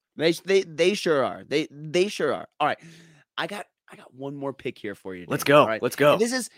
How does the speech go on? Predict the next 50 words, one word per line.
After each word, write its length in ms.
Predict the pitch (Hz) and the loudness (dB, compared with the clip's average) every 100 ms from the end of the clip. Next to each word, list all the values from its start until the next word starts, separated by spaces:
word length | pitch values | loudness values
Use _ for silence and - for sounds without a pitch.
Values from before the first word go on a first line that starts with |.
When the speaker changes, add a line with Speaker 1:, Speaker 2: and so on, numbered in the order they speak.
| 240 - | -16 -10
Speaker 1:
this 140 | 285 | -6
is 200 | 302 175 | -6 -6
your 380 | 175 233 262 247 | -2 4 4 4
Philadelphia 640 | - 240 226 208 202 202 | 2 2 6 4 4 2
Phillies 420 | 180 - 220 202 180 - | 2 4 6 6 0 0
at 200 | 196 208 | 2 2
the 80 | 190 | 0
Miami 340 | 175 180 180 | -2 -2 -2
Marlins. 480 | 170 160 170 101 - | -2 0 0 -2 -6
And 140 | - 147 240 - _ - | -6 -6 -8 -20 _ -2
Philly, 300 | 202 196 - _ | 0 0 -2 _
they 160 | 101 139 | -2 0
have 140 | 160 | 0
won 180 | 131 139 | -2 -4
the 160 | 113 - - | -6 -8 -2
first 280 | 131 - | -2 -2
two 140 | - 139 | -6 -4
in 100 | 113 | -4
this 120 | 113 | -6
series 300 | - 117 110 | -4 -4 -2
so 140 | - 110 | -4 -2
far. 180 | 117 | -2
And 140 | 117 139 170 | -2 0 4
I 160 | 220 | 4
don't 240 | 466 247 185 | 4 -2 2
know 100 | 185 | 2
why 240 | 156 151 | 4 2
they 140 | 151 | 2
wouldn't 260 | 143 143 147 | 0 -2 -4
be 100 | 135 | -4
in 140 | 131 | -4
line 240 | 113 117 117 | -4 -4 -4
to 80 | 87 | -6
finish 320 | - 117 - | -4 -4 -4
completing 380 | 107 123 98 90 | -4 -4 -4 -4
this 160 | 107 | -4
sweep 260 | - 123 123 | -2 -4 -4
as 100 | 127 | -8
well. 240 | 90 - - 160 160 - | -10 -12 -16 -20 -6 2
Aaron 200 | 208 190 | 4 4
Nola 280 | 170 175 180 | 2 4 4
is 80 | |
on 100 | 156 | 2
the 80 | 151 | 2
mound 280 | 135 135 131 165 - | 2 2 0 -6 -4
for 80 | 135 | 0
your 100 | 131 | 2
Fightin' 340 | - 123 117 | 2 2 0
Phils, 280 | - 127 | -2 -2
and 100 | 127 | -2